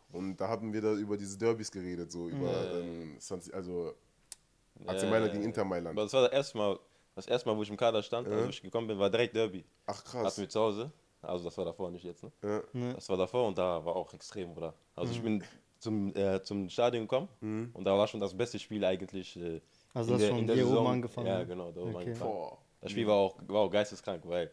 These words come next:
Speaker 2: wir haben die Meisterschaft gewonnen letzte
Speaker 1: Mhm.
Speaker 2: Saison und das haben wir seit langem nicht mehr geschafft, weißt du? Und
Speaker 3: Mhm.
Speaker 2: danach Inter war immer diese Sticheleien und so.
Speaker 1: Ja, ja.
Speaker 2: Deswegen, das war, war ein geiles Spiel, ja.
Speaker 1: Krass,
Speaker 3: Mhm.
Speaker 1: also so, so Emotionen direkt zu packen, aber ich hab jetzt dann,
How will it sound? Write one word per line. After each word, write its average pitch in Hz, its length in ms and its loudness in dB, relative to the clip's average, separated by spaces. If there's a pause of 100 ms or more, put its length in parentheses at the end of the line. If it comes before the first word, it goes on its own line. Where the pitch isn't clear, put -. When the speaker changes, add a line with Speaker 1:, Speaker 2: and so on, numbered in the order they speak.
(260)
Speaker 2:
wir 110 120 2
haben 101 220 2
die 104 80 2
Meisterschaft 117 440 0
gewonnen 117 320 0
letzte 104 260 -2
Speaker 1:
Mhm. - 40 -4
Speaker 2:
Saison 117 220 -2 (960)
und 82 240 -10
das 95 100 -4
haben 113 140 4
wir 98 80 -2
seit 101 160 2
langem 110 160 4
nicht 101 120 -4
mehr 95 120 -2
geschafft, 95 260 -4
weißt 87 220 -6
du? 127 80 -8 (180)
Und 123 160 -4
Speaker 3:
Mhm. - 20 -4
Speaker 2:
danach 87 260 -2
Inter 98 300 0
war 90 100 2
immer 92 200 -2
diese 82 160 -14
Sticheleien 87 480 0
und 82 100 -6
so. 85 100 -6
Speaker 1:
Ja, 87 80 -2
ja. - 140 -4
Speaker 2:
Deswegen, 90 360 -4
das 90 160 -4
war, 85 180 -6 (400)
war 92 120 0
ein 98 40 0
geiles 101 220 0
Spiel, 82 240 -12
ja. 82 80 -12
Speaker 1:
Krass, 113 580 -6
Speaker 3:
Mhm. 101 80 -4
Speaker 1:
also 101 160 -6
so, 123 220 -2
so 120 220 -2
Emotionen 120 440 -2
direkt 113 240 -4
zu - 60 -14
packen, 135 320 -4
aber 101 160 0
ich 101 100 -4
hab 143 100 -8
jetzt 110 200 -8
dann, 110 220 -6